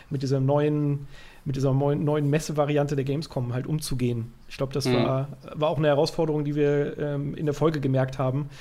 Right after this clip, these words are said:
Speaker 1: dass wir ja im Vorfeld schon mit sehr vielen Fragezeichen dastanden und uns überlegt haben, „Ey, warte mal,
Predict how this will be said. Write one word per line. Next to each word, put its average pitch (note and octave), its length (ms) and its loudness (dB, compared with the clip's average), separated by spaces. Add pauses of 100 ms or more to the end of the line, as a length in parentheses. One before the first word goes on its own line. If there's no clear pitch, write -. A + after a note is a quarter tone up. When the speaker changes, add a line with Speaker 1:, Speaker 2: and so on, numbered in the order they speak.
(340)
Speaker 1:
dass C3+ 280 -4
wir C#3 180 4
ja C#3 360 4
im C3+ 220 -4
Vorfeld E3 460 2
schon D3+ 200 0
mit C#3+ 120 0
sehr D#3+ 100 2
vielen D#3 200 -4
Fragezeichen D3 680 -2
dastanden C#3 560 0
und C#3 140 -2
uns C3 100 -4
überlegt C#3 320 -2
haben, C#3 180 0
„Ey, - 140 -4
warte D#3 160 0
mal, B2+ 240 -2